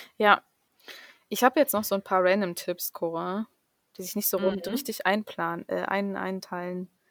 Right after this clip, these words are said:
Speaker 1: ließen. Ich hau einfach
Speaker 2: Okay.
Speaker 1: mal raus, ja?
Speaker 2: Ja.
Speaker 1: Vielleicht ist noch was dabei. Ich hab mir tatsächlich
Speaker 2: Hoffe,
Speaker 1: ein
Speaker 2: ich
Speaker 1: paar
Speaker 2: bin
Speaker 1: noch,
Speaker 2: danach schlauer.
Speaker 1: ja, ich hab mir ein paar noch markiert, auch wenn die eigentlich t-,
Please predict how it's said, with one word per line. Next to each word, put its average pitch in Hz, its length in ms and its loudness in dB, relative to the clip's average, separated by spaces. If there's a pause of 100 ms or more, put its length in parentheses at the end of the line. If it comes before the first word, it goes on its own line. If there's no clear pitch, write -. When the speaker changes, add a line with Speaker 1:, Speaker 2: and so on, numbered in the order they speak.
(380)
Speaker 1:
ließen. 190 540 -2 (800)
Ich - 200 -8
hau 202 80 10
einfach 185 260 2
Speaker 2:
Okay. - 20 -4
Speaker 1:
mal 175 100 0
raus, 170 340 -2
ja? 185 260 -4 (560)
Speaker 2:
Ja. 156 200 -4 (240)
Speaker 1:
Vielleicht - 200 -4
ist 185 120 -6
noch 185 120 -2
was 180 160 -6
dabei. 180 460 -4 (540)
Ich 196 140 -6
hab 285 140 2
mir 294 100 2
tatsächlich 208 380 0
Speaker 2:
Hoffe, 208 80 -4
Speaker 1:
ein - 0 -
Speaker 2:
ich 202 80 0
Speaker 1:
paar 208 160 6
Speaker 2:
bin - 0 -
Speaker 1:
noch, 196 200 -2
Speaker 2:
danach 190 160 -12
schlauer. 180 400 -12 (180)
Speaker 1:
ja, 180 200 2
ich 180 100 -2
hab 220 80 0
mir 220 80 2
ein 202 100 -2
paar 220 180 2
noch 220 120 0
markiert, 185 600 0 (580)
auch - 140 -4
wenn 220 140 4
die 226 120 -6
eigentlich 196 240 -6 (140)
t-, - 80 -20